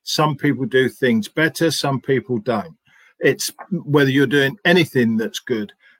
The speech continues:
And I think that what people try to do, they try and compare to what somebody else is doing. And so in the back of their mind, they're saying, "Oh, Lawrence got that. I didn't get that. Well, I should get that. Why am I not getting it?" And you make yourself frustrated,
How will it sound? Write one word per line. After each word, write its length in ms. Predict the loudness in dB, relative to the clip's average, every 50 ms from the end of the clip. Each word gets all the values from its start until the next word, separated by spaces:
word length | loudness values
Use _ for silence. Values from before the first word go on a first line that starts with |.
| _ _ -2
And 180 | 0 2 2
I 80 | 2 0
think 340 | 0 -2 -4 -4 -4 -2 0
that 100 | 0 2
what 320 | 2 2 0 0 -2 0
people 340 | 2 2 2 4 2 0 -2
try 380 | -2 -4 0 2 2 2 2 2
to 180 | 0 -2 -2
do, 200 | 0 2 4 4
they 160 | 4 2 0 -2
try 480 | -4 -6 -6 -4 -2 -2 0 0 0
and 200 | -2 -4 -6 -10
compare 720 | -8 -6 -6 -6 -6 -6 -4 -2 0 0 0 -2 -4 -8 -14 -20 _ _ _ _ _
to 120 | -2 2 4
what 260 | 4 4 4 2 0
somebody 600 | -4 -4 -2 -2 -2 0 0 0 0 2 2 2
else 360 | 2 2 0 -2 -4 -6 -10
is 140 | -10 -10 -6
doing. 500 | -2 0 0 0 0 -2 -8 -12 -18 -20 _ _ -20 -20 -20 _ _ -2
And 180 | -2 -2 -2
so 320 | 0 2 4 6 6 4 4 2
in 120 | 0 0
the 80 | 0 0
back 260 | 0 -2 -4 -4 -2
of 60 | 0
their 140 | 2 2 2
mind, 260 | 4 2 2 2 2
they're 80 | 0 -2
saying, 340 | -2 -2 -2 -2 -2 -4 -8 _ _ _ _
"Oh, 120 | 0 2 2
Lawrence 420 | 4 4 4 4 4 4 2 -2
got 220 | -4 -4 -4 -4 -4
that. 160 | -6 -6 -4 -2
I 160 | 0 0 0
didn't 240 | 0 -2 -4 -4 -4
get 120 | -6 -6
that. 180 | -6 -4 -2 0
Well, 140 | 2 2
I 80 | 2 2
should 220 | 2 -2 -2 0
get 180 | 0 0 0 0
that. 160 | -4 -4 -2
Why 180 | 2 2 4 4
am 120 | 4 4
I 120 | 2 2 2
not 240 | 0 -4 -6 -6
getting 240 | -6 -6 -4 -4 -4
it?" 120 | -6 -8 -8 -6
And 140 | -2 0 0
you 80 | 0
make 320 | 0 -2 -2 -4 -4 -4 -4
yourself 640 | -4 -4 -2 -4 -2 -2 0 0 0 -2 -4 -10 -20 _ _ _ _ _
frustrated, 800 | _ -4 -2 -2 -2 -4 -4 -4 -6 -6 -6 -8 -10 -10 -12 -12